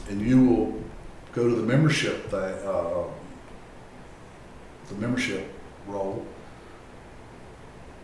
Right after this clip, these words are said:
and there'll be forty to fifty places on there. It, it, it, it's city specific.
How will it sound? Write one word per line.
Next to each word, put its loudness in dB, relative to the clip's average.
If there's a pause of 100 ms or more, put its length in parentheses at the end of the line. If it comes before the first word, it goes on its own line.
(340)
and -6
there'll 0
be 0
forty -2
to -2
fifty -6
places -4
on -10
there. -10 (160)
It, 0
it, 2
it, -8 (320)
it's 0 (120)
city 6
specific. 0